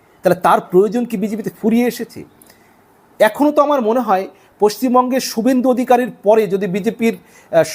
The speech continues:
জনপ্রিয় কোনো মুখ থাকে বিজেপিতে, সেটা কিন্তু শুভেন্দু অধি-, এই, আহ,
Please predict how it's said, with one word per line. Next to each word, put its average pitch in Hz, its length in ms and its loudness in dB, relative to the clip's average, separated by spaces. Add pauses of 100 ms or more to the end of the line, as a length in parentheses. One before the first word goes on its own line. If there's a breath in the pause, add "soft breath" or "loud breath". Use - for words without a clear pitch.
(260)
জনপ্রিয় 220 680 2
কোনো 208 260 0
মুখ 190 260 -2 (100)
থাকে 208 220 -2
বিজেপিতে, 180 360 -2
সেটা 170 220 -2
কিন্তু 175 340 -6
শুভেন্দু 117 340 -4
অধি-, 95 160 -12
এই, 127 260 0
আহ, 117 60 -4